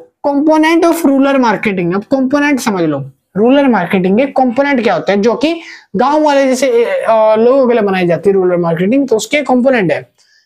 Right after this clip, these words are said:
पहला आता है product adaption। Product adaption, Product की बहुत adaptionation होती है, मतलब बहुत कम choices होते हैं product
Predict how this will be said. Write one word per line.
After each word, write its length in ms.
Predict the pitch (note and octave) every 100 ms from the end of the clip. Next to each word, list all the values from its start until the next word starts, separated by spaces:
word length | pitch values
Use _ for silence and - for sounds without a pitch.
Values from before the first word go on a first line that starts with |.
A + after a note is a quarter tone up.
| _ -
पहला 220 | B3+ D4+
आता 140 | C#4+
है 120 | D#4
product 360 | D4+ C4+ D4 C#4+
adaption। 460 | A#3+ A#3+ A#3+ G#3+ D3 C3+
Product 400 | G3+ A3 B3+ D4
adaption, 440 | D4 A3+ A#3 B3+ F#3+
Product 500 | B3 C4 C4 D#4 - -
की 160 | D#4+ F4
बहुत 360 | B3+ B3+ D#4+ D#4+
adaptionation 840 | A#3 A#3+ A#3+ - C#4+ C#4 C4+ C4+
होती 240 | G#3 F3
है, 60 | G3+
मतलब 340 | A#3 C#4+ D4+ - - _
बहुत 360 | A3+ D4+ D#4 - _
कम 280 | E4 E4 D#4+ D4
choices 460 | D4+ C#4 C4 C4 C4
होते 200 | E3+ F#3+
हैं 60 |
product 260 | F#3+ E3+